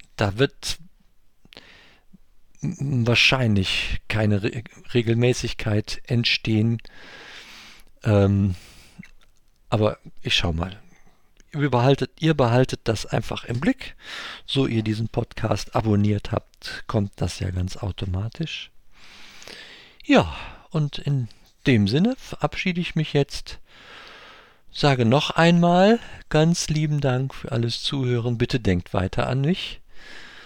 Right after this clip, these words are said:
Und die Baustelle Bauch ist ja noch nicht so ganz fertig. Die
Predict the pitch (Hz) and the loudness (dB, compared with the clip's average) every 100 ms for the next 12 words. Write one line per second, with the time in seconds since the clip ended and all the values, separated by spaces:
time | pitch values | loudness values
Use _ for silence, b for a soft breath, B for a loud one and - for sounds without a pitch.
0 | B B B 135 113 107 104 107 107 - | B B B -2 0 0 0 0 -2 -4
1 | - 110 98 101 - 120 104 101 110 135 | -4 -6 0 0 2 2 2 2 2 2
2 | - 135 - 127 117 123 - 120 117 113 | -2 -6 -4 -2 -2 -4 -4 -6 -4 -4
3 | 113 - - 123 123 117 - - - - | -6 -10 -4 -2 0 -2 -4 -12 -14 -12
4 | 123 113 101 | -8 -6 -6